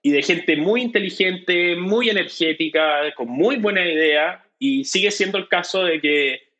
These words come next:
la gran mayoría no lo logra, digamos. Entonces, <laughs> el, de eso ellos extraen algunos principios bien clave, bien simples, que te los transmiten durante la, el programa y que uno después los trata de, de implementar, digamos.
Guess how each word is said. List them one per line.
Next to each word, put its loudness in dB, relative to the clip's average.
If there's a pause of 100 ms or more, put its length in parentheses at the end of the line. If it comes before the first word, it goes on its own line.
(160)
la 2
gran 2
mayoría 0
no -4
lo 0
logra, -2
digamos. -12 (440)
Entonces, 0
<laughs> -10
el, -2 (380)
de 2
eso 0
ellos 2
extraen 0
algunos -4
principios -2
bien -2
clave, 2 (300)
bien -2
simples, -2 (420)
que 0
te 2
los 2
transmiten 2
durante 0
la, 2
el -6
programa 0
y -4
que -2
uno 0
después -2 (180)
los -2
trata 4
de, 2 (160)
de -2
implementar, 0
digamos. -12